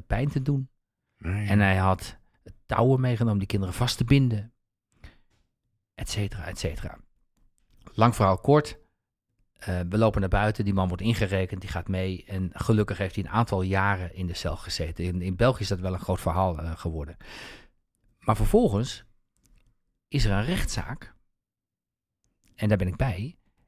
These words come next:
Speaker 1: En dan zie je ook de familie van die man. Ja, gewoon een lieve vrouw. Ehm, die
Speaker 2: Maar ook zijn kinderen
Speaker 1: en
Speaker 2: waren
Speaker 1: zijn, nee, ja, ik heb een van zijn kinderen gezien, ja.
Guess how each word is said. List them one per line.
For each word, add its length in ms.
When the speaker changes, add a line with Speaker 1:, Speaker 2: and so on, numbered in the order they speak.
Speaker 1:
En 120
dan 140
zie 200
je 140
ook 220
de 100
familie 680
van 260
die 100
man. 260
Ja, 400
gewoon 340
een 80
lieve 220
vrouw. 460
Ehm, 540
die 180
Speaker 2:
Maar 120
ook 120
zijn 180
kinderen 440
Speaker 1:
en 60
Speaker 2:
waren 280
Speaker 1:
zijn, 120
nee, 200
ja, 180
ik 100
heb 120
een 180
van 100
zijn 120
kinderen 380
gezien, 340
ja. 240